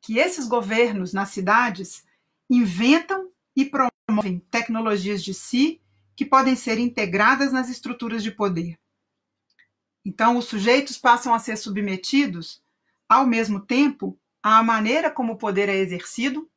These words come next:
e à capacidade do governo de si. Então,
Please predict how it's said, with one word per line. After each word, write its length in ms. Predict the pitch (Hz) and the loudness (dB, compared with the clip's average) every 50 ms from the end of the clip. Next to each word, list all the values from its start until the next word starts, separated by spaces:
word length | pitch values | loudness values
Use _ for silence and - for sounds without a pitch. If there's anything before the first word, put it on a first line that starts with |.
| _ _ _ _ _ _ _ _ _ _ _ _ _ _ _ _ - - _ _ - | _ _ _ _ _ _ _ _ _ _ _ _ _ _ _ _ -20 -20 _ _ 0
e 300 | - 226 240 247 262 262 - _ _ _ - | 2 4 4 4 2 -2 -8 _ _ _ -2
à 180 | - 202 208 220 | 2 4 4 4
capacidade 1000 | - 247 233 233 - 247 240 - - 208 185 202 208 214 226 208 196 254 240 240 _ _ _ _ _ _ _ _ _ _ _ _ _ _ _ _ _ _ _ _ - | 2 0 -2 0 0 -2 -2 -2 -6 -2 0 2 2 2 0 -2 -4 -8 -12 -14 _ _ _ _ _ _ _ _ _ _ _ _ _ _ _ _ _ _ _ _ -4
do 160 | 180 202 202 | -2 2 2
governo 360 | 202 190 170 185 185 190 190 | 2 2 4 2 2 2 0
de 140 | 170 190 196 | 0 -2 -4
si. 320 | - - - 185 180 185 _ _ _ _ _ _ _ _ _ _ _ _ _ _ _ _ _ _ _ - | -6 -6 -8 -8 -10 -10 _ _ _ _ _ _ _ _ _ _ _ _ _ _ _ _ _ _ _ -4
Então, 600 | 220 190 - - 247 269 285 254 202 185 - - | -2 -2 0 4 6 6 6 6 4 2 -2 -6